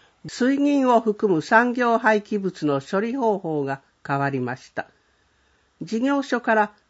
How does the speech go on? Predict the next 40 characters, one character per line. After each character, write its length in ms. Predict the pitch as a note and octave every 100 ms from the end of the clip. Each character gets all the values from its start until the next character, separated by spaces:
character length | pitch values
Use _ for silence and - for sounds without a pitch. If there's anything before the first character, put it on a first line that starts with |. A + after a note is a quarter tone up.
| G3
ゴ 160 | A3+
ミ 140 | C4+ D#4
と 160 | A3+
し 100 | G#3
て 140 | - D3
出 140 | C#3+
さ 160 | - E3
れ 140 | D#3+
る 180 | C#3 B2+ _ _ -
電 280 | F#3 B3+ A3
池、 320 | - - C3 _ _ _ _ _ -
携 240 | G#3+ A3
行 280 | G#3 F#3+ F#3
缶、 400 | - E3+ D#3 D3 _ _ _
体 280 | G3 G3+ G#3
温 200 | G3+ F3+
計 260 | - F3 E3
な 160 | D#3+
ど、 140 | C3+ B2+ _ _ -
水 420 | - - B3+ C#4
銀 300 | C4 B3+ A3+
を 140 | A3
使 200 | - G3+
用 180 | G#3 G3+
し 100 | -
た 160 | G3 F3+
製 300 | - F#3+ F3
品 340 | - E3+ D#3+
は、 200 | D#3 D3+ _ _ _
他 320 | - A3+ C#4+ C#4+
の 120 | C#4
も 140 | C4+
の 140 | C4 B3+
と 180 | D#3+
分 120 | G3 B3+
け 140 | C4
て 140 | -
保 160 | C3 C#3
管 280 | D3+ D#3+ D3+
し、 260 | - D3+